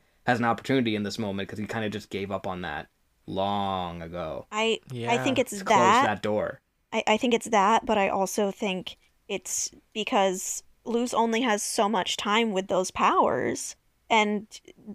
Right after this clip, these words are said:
Speaker 2: they want to
Speaker 1: Right,
Speaker 2: make
Speaker 1: that's
Speaker 2: sure
Speaker 1: true
Speaker 2: that
Speaker 1: too.
Speaker 2: Belos dies. Uh, so
Speaker 1: Mm-hmm.
Speaker 2: I, I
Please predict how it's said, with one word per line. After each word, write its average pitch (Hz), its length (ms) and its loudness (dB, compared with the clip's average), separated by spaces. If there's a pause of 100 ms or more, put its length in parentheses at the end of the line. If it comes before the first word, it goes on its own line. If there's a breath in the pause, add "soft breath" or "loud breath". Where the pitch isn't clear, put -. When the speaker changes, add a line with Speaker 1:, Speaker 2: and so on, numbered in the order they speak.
(260)
Speaker 2:
they 247 240 6
want 233 340 6
to 254 100 4
Speaker 1:
Right, 214 100 4
Speaker 2:
make 208 280 4
Speaker 1:
that's 233 180 8
Speaker 2:
sure 233 80 8
Speaker 1:
true 214 80 6
Speaker 2:
that 190 140 6
Speaker 1:
too. - 40 -4
Speaker 2:
Belos 185 400 6
dies. - 720 2 (680)
Uh, 208 300 2
so 190 520 4
Speaker 1:
Mm-hmm. 131 380 0
Speaker 2:
I, 208 60 2
I 196 340 2